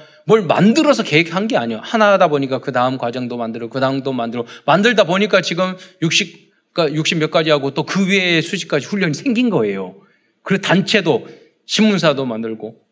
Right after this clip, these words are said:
이번에 갔더니 이, 이전에 우리가 그 구-, 국민일보가 너무 힘들어져서 일 년 보니까 협회에서 일 년 반 전부터 매-, 매달 일억 원씩 후원을 했더라고요.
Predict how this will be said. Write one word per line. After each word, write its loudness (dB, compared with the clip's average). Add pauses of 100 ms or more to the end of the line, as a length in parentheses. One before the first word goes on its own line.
이번에 2
갔더니 0 (840)
이, 0
이전에 2
우리가 2 (720)
그 -4
구-, -4
국민일보가 2
너무 2
힘들어져서 -2
일 -2
년 0
보니까 -4
협회에서 -4
일 -4
년 0
반 -4
전부터 -2 (440)
매-, -4
매달 2
일억 2
원씩 -2
후원을 0
했더라고요. -10